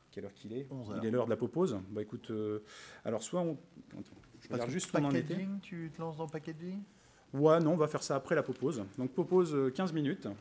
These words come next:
Speaker 1: Est-ce qu'on avait prévu la pause là ? On avait prévu la pause là, c'est génial. On est dans les temps, plouf. Eh ben, j'espère que vous revenez. Qui revient ? <laughs> Qui ne revient pas ? Agrippez-les !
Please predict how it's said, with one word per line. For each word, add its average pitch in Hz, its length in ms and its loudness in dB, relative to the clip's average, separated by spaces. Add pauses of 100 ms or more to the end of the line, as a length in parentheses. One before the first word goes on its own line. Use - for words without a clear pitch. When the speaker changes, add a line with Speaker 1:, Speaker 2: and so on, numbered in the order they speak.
(760)
Speaker 1:
Est-ce 135 100 -6
qu'on 147 100 -2
avait 151 120 2
prévu 170 200 -4
la 160 80 4
pause 175 280 -2
là ? 247 180 4
On 156 100 2
avait 160 100 8
prévu 196 180 6
la 190 80 10
pause 190 280 4
là, 196 140 2
c'est - 160 -2
génial. 127 680 4 (1300)
On 139 80 0
est 151 80 4
dans 156 100 4
les 160 100 2
temps, 185 200 0
plouf. 196 320 -2 (1700)
Eh 143 40 2
ben, 170 100 10
j'espère 202 320 6
que 220 80 6
vous 196 120 6
revenez. 208 280 8
Qui 226 140 6
revient ? 233 400 10 (720)
<laughs> - 1300 0
Qui 240 120 12
ne 240 40 12
revient 233 380 12
pas ? 226 340 8 (800)
Agrippez-les ! 247 720 12